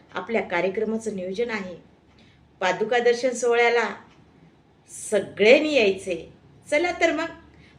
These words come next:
पादुका दर्शन सोहळ्याला जाऊया, आनंद लुटूया. ह्या आनंद ह्या डोळ्यांनी पाहूया आणि गुरुदेवाचं दर्शन घेऊया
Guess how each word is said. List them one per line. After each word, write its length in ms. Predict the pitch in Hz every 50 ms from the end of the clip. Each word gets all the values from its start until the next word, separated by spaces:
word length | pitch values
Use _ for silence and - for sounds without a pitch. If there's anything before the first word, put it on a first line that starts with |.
| _ _ -
पादुका 400 | 196 185 180 185 240 233 269 262
दर्शन 340 | 240 269 269 269 311 294 285
सोहळ्याला 460 | 277 - 285 294 294 294 294 302 302
जाऊया, 460 | 294 294 294 302 311 311 311 320 302 311 - - - - _ _ _ _ _ _ _ - - - _ _ _ _ -
आनंद 460 | 165 180 196 240 302 349 359 381 392
लुटूया. 560 | 392 349 349 370 381 339 330 339 320 285 262 240 208 185 - - - - - - - - _ -
ह्या 120 | 226 233
आनंद 720 | 214 - - - 190 196 202 240 302 359 381 381 381 339 359 330 302 262 208 - - - - - - - _ -
ह्या 260 | - - 185 202 196
डोळ्यांनी 560 | 180 151 175 170 160 165 170 226 277 339 349
पाहूया 600 | 339 - 240 233 233 226 226 220 202 190 175 156 - - - - - - - - - - - -
आणि 400 | 165 175 185 180 180 170 156 - - - - - - -
गुरुदेवाचं 920 | 185 180 196 190 196 185 196 196 208 202 202 - - 247 277 339 403 415 403 - - - - - - _
दर्शन 680 | - - - 220 220 214 220 214 - 294 339 381 427 359
घेऊया 580 | 349 320 311 302 302 285 277 262 240 226 196